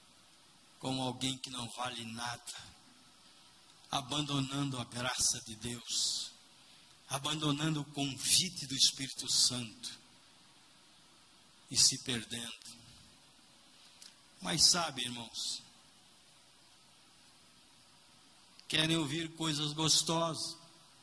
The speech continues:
mensagem de água doce,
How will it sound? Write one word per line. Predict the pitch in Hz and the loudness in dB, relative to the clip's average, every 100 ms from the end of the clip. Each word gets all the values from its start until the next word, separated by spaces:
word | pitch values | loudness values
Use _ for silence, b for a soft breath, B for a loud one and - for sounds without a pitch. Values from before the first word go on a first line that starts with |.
| - - - - - - - - - - - - - - - - - - - | -20 -20 -20 -20 -20 -20 -20 -20 -20 -20 -20 -20 -20 -20 -20 -20 -20 -20 -2
mensagem | 156 147 - 156 151 147 | 2 4 4 2 0 -2
de | 147 143 | -2 0
água | 151 151 151 | 0 0 -2
doce, | 139 156 160 151 - - | 2 2 2 2 0 -2